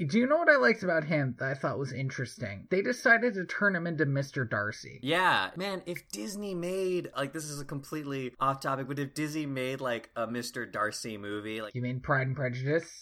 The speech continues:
Speaker 2: literally any one of those novels that she wrote into a Disney film, I would love it so much.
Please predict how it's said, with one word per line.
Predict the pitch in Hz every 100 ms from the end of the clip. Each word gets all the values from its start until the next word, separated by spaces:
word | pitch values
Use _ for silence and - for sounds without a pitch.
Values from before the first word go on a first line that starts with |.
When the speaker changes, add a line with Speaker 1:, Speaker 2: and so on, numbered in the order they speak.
| - -
Speaker 2:
literally | 127 131 139 135 127
any | 117 117
one | 110
of | 104
those | 101 95
novels | 95 95 98
that | 95 92 -
she | 117
wrote | 101 101 95 -
into | 113 - 117
a | 110
Disney | 110 107 110
film, | - 107 107 104
I |
would | 101 98 -
love | 98 98
it | 92 -
so | - 92
much. | 92 95 - -